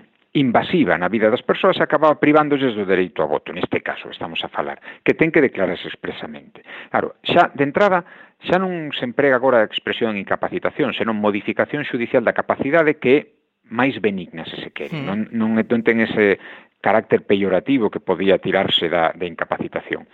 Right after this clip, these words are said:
Speaker 1: E tamén evolúe a forma de exercer esa protección, porque a protección antes tentaba ser máis ampla,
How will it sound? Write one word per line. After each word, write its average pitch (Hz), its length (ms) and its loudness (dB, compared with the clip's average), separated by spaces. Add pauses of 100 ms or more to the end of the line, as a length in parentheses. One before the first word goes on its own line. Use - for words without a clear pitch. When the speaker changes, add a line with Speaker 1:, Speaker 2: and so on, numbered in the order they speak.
(540)
Speaker 1:
E 143 80 4
tamén 170 320 2
evolúe 156 560 4
a - 160 -4
forma 180 400 2
de 143 80 0
exercer 127 400 0
esa 120 160 -2
protección, 131 640 0
porque 202 240 0
a - 80 -6
protección 185 480 0
antes 170 240 -2 (480)
tentaba 151 560 2
ser 175 240 2 (560)
máis 165 320 2 (380)
ampla, - 560 -4